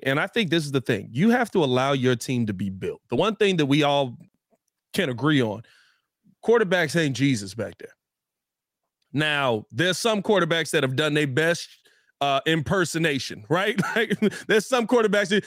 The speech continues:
Deshaun Watson is a quarterback that we looked at, uh, all issues aside, when he was in, uh, uh, Houston, and we were like, "Wow,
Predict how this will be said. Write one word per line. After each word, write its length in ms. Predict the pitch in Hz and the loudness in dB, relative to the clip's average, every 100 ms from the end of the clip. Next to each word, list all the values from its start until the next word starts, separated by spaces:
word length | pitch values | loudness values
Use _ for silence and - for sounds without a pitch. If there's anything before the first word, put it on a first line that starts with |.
| - | -4
Deshaun 540 | 151 190 - 247 262 233 | -2 0 2 2 4 4
Watson 400 | 220 214 - 185 | 2 2 0 0
is 140 | 160 | 0
a 40 | 160 | 0
quarterback 540 | 190 185 160 165 151 | 2 2 2 0 0
that 80 | 147 | 2
we 140 | 190 | 2
looked 260 | 180 175 - | 2 0 0
at, 300 | 139 135 - - _ - | 0 0 -4 -14 _ -18
uh, 60 | - - | -10 -2
all 240 | 165 185 | 2 4
issues 380 | 202 202 214 180 | 2 0 -2 -8
aside, 540 | 190 - 151 123 120 120 | -6 -2 0 0 0 0
when 120 | 131 | 0
he 140 | 190 | 0
was 160 | 202 175 | 0 0
in, 300 | 196 180 147 | -2 -4 -4
uh, 260 | 180 180 175 175 | -2 0 0 0
uh, 180 | 180 170 | 0 0
Houston, 540 | - 220 175 - 135 | 2 2 2 -2 0
and 100 | 135 | 4
we 80 | 185 | 4
were 100 | 165 | 4
like, 220 | 143 120 | 2 0
"Wow, 440 | 120 147 151 - | 0 0 0 -6